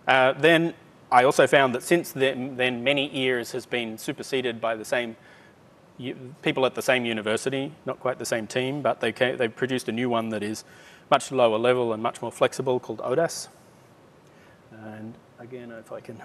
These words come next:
do some things without wasting too much time that I'm running out of here. Um, sorry? Speaking of which, five minutes to go. That's not it.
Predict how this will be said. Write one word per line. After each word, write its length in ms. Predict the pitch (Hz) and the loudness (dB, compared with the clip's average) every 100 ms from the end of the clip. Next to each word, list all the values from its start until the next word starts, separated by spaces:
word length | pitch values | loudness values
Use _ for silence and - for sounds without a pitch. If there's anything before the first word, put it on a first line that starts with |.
| - - _ - - - - _ _ _ - - - | -20 -20 _ -20 -20 -20 -20 _ _ _ -20 -20 -12
do 160 | 139 127 | -6 -6
some 200 | - 113 | -6 -6
things 300 | 123 113 107 | -6 -6 -8
without 340 | 110 107 110 - - - - _ _ - - - _ _ _ _ - _ 196 185 180 | -4 -4 -4 -12 -20 -20 -20 _ _ -20 -20 -20 _ _ _ _ -20 _ -20 -18 -12
wasting 360 | 127 120 120 | -12 -12 -16
too 100 | 113 | -14
much 220 | 127 - - | -14 -14 -12
time 320 | 131 117 110 | -10 -8 -10
that 100 | 110 | -12
I'm 140 | 113 | -12
running 260 | 120 113 120 | -12 -12 -10
out 100 | 120 | -10
of 140 | 117 | -10
here. 240 | 135 156 160 - - _ - _ _ _ _ _ - | -6 -6 -6 -14 -20 _ -20 _ _ _ _ _ -16
Um, 340 | 117 110 110 - _ _ _ - _ _ _ _ _ _ _ _ _ _ - | -12 -12 -14 -16 _ _ _ -20 _ _ _ _ _ _ _ _ _ _ -8
sorry? 280 | 117 156 - - - - - - _ - | -2 -2 -4 -20 -20 -20 -20 -20 _ -10
Speaking 360 | - 123 120 | -2 0 0
of 80 | 104 | -4
which, 220 | 107 101 | -6 -6
five 280 | - 117 107 | -8 -6 -6
minutes 280 | 113 107 - | -12 -16 -16
to 80 | - | -12
go. 220 | 69 58 - - - _ _ _ _ _ _ _ _ _ - | -10 -10 -14 -20 -20 _ _ _ _ _ _ _ _ _ -20
That's 240 | - - - | -20 -20 -20
not 140 | - | -18
it. 140 | 117 | -18